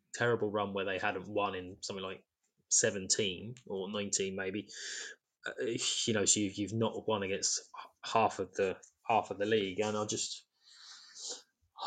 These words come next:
I just wonder. I suppose, I suppose they're saved really by Cagliari, Parma, and Crotone being so awful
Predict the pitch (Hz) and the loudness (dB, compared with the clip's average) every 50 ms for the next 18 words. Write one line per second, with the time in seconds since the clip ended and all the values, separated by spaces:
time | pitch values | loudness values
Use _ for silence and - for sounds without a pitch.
0 | - - - 117 - 120 113 - - 117 117 117 117 117 117 113 104 107 107 107 | -6 -4 -2 0 2 2 2 2 4 6 8 8 8 8 4 4 4 4 6 4
1 | 107 - - - - - - - - _ _ _ _ _ - 127 - - 135 131 | 4 0 -2 -6 -8 -12 -14 -18 -20 _ _ _ _ _ 0 2 8 10 12 12
2 | 127 120 117 - 131 120 - 127 117 - - 131 127 127 120 - - - 117 113 | 12 10 10 10 10 10 10 10 8 10 10 12 12 12 10 8 6 4 4 6
3 | 104 98 - - 101 95 - - 117 107 104 101 98 98 - 110 107 104 101 101 | 4 4 2 2 2 2 4 4 4 6 6 4 2 2 2 0 0 2 2 2
4 | 101 98 98 95 - - _ _ - - - 107 98 - 113 110 110 104 98 92 | 0 0 0 -2 -6 -10 _ _ -14 -6 -2 -2 0 4 4 6 6 6 4 0
5 | - 101 98 95 95 90 - 95 95 104 113 117 120 - - - - - | 0 2 2 2 2 0 0 2 6 6 8 6 6 4 2 -2 -2 -2